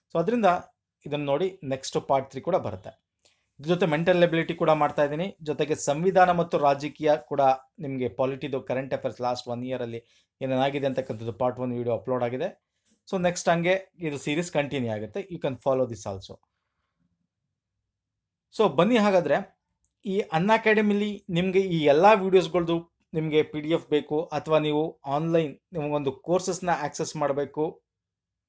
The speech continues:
ಅಂತಂದ್ರೆ ನೀವು ಪ್ಲಸ್ ಕೋರ್ಸಸ್ ಬೇಕಾದ್ರೆ ತಗೋಬೋದು. So, ಅದಕ್ಕೆ ನಿಮ್ಗೆ ಒಂದು ಮಂತ್‌ಗೆ ಎಷ್ಟಿದೆ, ತ್ರೀ ಮಂತ್ಸ್‌ಗೆ ಎಷ್ಟಿದೆ ಅಂತ ರೇಟ್ಸ್ ಇದೆ ಇಲ್ಲಿ. ನೀವು ಜಾಸ್ತಿ ಮಂತ್‌ಗೆ ತಗೊಂಡ್ರೆ ಒನ್ ಮಂತ್ ರೇಟ್ ಕಮ್ಮಿ ಆಗ್ತಾ ಹೋಗುತ್ತೆ.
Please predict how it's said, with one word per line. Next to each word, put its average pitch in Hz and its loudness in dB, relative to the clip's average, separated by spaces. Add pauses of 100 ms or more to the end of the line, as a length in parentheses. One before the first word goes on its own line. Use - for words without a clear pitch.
(100)
ಅಂತಂದ್ರೆ 170 0
ನೀವು 151 -8
ಪ್ಲಸ್ 139 -2
ಕೋರ್ಸಸ್ 165 -8
ಬೇಕಾದ್ರೆ 143 -8
ತಗೋಬೋದು. 131 -4 (220)
So, 185 8
ಅದಕ್ಕೆ 170 2
ನಿಮ್ಗೆ 160 0
ಒಂದು 156 -4
ಮಂತ್‌ಗೆ 151 -4
ಎಷ್ಟಿದೆ, 143 -4
ತ್ರೀ 147 -6
ಮಂತ್ಸ್‌ಗೆ 151 -6
ಎಷ್ಟಿದೆ 143 -4
ಅಂತ 135 -4
ರೇಟ್ಸ್ 131 -4
ಇದೆ 127 -2
ಇಲ್ಲಿ. 139 -6
ನೀವು 143 -8
ಜಾಸ್ತಿ 156 -4
ಮಂತ್‌ಗೆ 165 -6
ತಗೊಂಡ್ರೆ 143 -4
ಒನ್ 135 -4
ಮಂತ್ 147 -8
ರೇಟ್ 135 -8
ಕಮ್ಮಿ 127 -6
ಆಗ್ತಾ 123 -8
ಹೋಗುತ್ತೆ. 110 -10